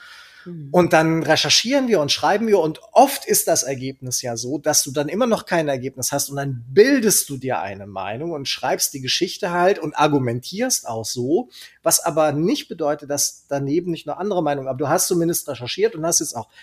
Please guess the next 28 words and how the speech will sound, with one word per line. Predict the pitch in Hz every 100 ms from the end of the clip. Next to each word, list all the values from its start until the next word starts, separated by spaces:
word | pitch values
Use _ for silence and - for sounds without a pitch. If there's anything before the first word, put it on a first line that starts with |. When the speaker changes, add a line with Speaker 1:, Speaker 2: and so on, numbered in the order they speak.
| - -
Speaker 2:
belastbare | 139 156 180 - 151 123 120
Fakten, | - 139 - - 233 277
Daten, | - 110 143 339 175
Zahlen, | - 127 147 185 175
was | 151
auch | 147 131
immer, | 190 214 214 220 - -
Speaker 1:
Mhm. | 190 175 160 180 _ -
Speaker 2:
die | 127 170
für | 175
diese | 139 147 139
Meinung | 123 123 117
sprechen. | - - - - - - -
Und | 160
darüber | 180 214 208
kann | 208 208
man | 208
sich | 185 180
ja | 190
dann | 175
austauschen | 190 - 170 233 220 151 135 - 139
und | 147
darüber | 147
diskutieren | 151 151 - 156 - 247
in | 175 135
irgendeiner | 104 92 - 69 85
Form. | - - 85 -
Und | 117 127